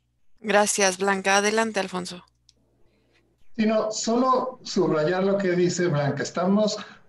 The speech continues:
Speaker 2: por cerrar un ciclo y, y por iniciar una nueva etapa, y ahorita nos interesa mucho poder aprovechar, eh, la mayor retroalimentación que sea posible para que este trabajo que se hizo en,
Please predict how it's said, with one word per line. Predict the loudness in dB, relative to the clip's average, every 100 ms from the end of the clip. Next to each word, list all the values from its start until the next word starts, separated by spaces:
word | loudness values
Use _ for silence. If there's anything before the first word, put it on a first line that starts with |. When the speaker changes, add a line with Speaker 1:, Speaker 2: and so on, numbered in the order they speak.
| _ _
Speaker 2:
por | -4 0 0
cerrar | -2 -2 0 0
un | 0
ciclo | -2 -2 -2 -2 0 0
y, | -2 -10 _ _
y | -8 -2 -2
por | -2 -2
iniciar | 0 -2 -4 -4 -2 -4
una | -4 -2
nueva | -2 0 0
etapa, | 0 -2 -2 0 -2 -2 -10
y | -6
ahorita | -2 0 0 0
nos | 0 -2 -4
interesa | -6 -4 -4 -2 -2
mucho | -2 -2 -2 -4 -6 -18 _ -12
poder | -4 -2 0
aprovechar, | 0 0 0 0 -2 -2 -2 -2 -6 -18 _ _
eh, | -4 -2 -4 -6
la | -6 -4 0
mayor | 0 2 0 2
retroalimentación | 0 0 -2 -2 -4 -4 -4 -4 -6
que | -6
sea | -4 -2 -2
posible | -2 -2 -2 0 -2 -4 _ _ _
para | -4 -2 0 -2 -4
que | -4 -2 0 -2
este | -4 -2 -2
trabajo | 0 0 0 0
que | -2
se | -2
hizo | -2 0 0 0 -4 -4
en, | -4 -6